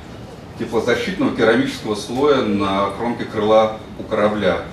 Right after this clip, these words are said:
которое привело к разрушению всего крыла и затем уже при спуске с орбиты к разрушению всей конструкции корабля и его гибели.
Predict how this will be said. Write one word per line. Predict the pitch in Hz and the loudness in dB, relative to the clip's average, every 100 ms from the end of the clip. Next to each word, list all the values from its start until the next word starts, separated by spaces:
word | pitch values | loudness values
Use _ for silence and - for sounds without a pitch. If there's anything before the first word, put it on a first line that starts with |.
| - | -8
которое | 110 - 110 | -8 -2 0
привело | 107 107 101 104 101 | 0 0 0 2 0
к | - | 0
разрушению | 95 95 - 117 107 - | -6 -6 -4 -2 0 -2
всего | - 123 180 | -2 0 0
крыла | 185 190 190 196 - - - | 2 4 4 2 -4 -14 -10
и | 104 | -2
затем | 101 104 143 139 | 0 2 2 0
уже | 104 107 | 0 -2
при | - 110 | -4 -8
спуске | - 131 104 | -6 -8 -6
с | - | -2
орбиты | 95 104 151 - - 95 - - | -2 -2 -4 -4 -6 -10 -12 -8
к | |
разрушению | 104 101 107 - 110 104 | -6 -6 -6 -2 -2 -2
всей | 117 107 | -2 -2
конструкции | 107 101 - - 104 | -2 -4 -10 -8 -6
корабля | 104 95 107 131 | -2 -2 0 -2
и | 107 90 87 | -2 -6 -8
его | 87 101 | -6 -6
гибели. | 90 82 80 | -6 -8 -10